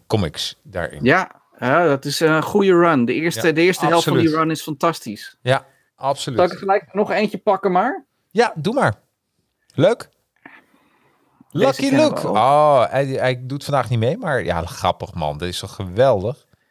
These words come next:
Speaker 2: Ja, het gekke, de tragiek is dus dat ik dacht, ik heb nog meer van deze poppetjes. Ik heb nog Jolly Jumper en nog een Lucky Luke met een getrokken pistool. En ik heb nog de, de man van de postkoets en een rattenplan. En
Speaker 1: Rattenplan.
Speaker 2: een, een van de Daltons heb ik.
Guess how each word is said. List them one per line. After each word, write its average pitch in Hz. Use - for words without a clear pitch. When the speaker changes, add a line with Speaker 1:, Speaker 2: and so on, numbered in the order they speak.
Speaker 2:
Ja, 139
het 139
gekke, 220
de 156
tragiek 208
is 180
dus 170
dat 160
ik 139
dacht, 151
ik 135
heb 139
nog 135
meer 165
van 151
deze 131
poppetjes. 131
Ik 123
heb 120
nog 110
Jolly 120
Jumper 127
en 117
nog 117
een 117
Lucky 120
Luke 120
met 117
een 117
getrokken 113
pistool. 127
En 117
ik 113
heb 120
nog 110
de, 104
de 110
man 110
van 113
de 107
postkoets -
en 113
een 110
rattenplan. 113
En 107
Speaker 1:
Rattenplan. 95
Speaker 2:
een, 139
een 160
van 135
de 117
Daltons 127
heb 98
ik. 170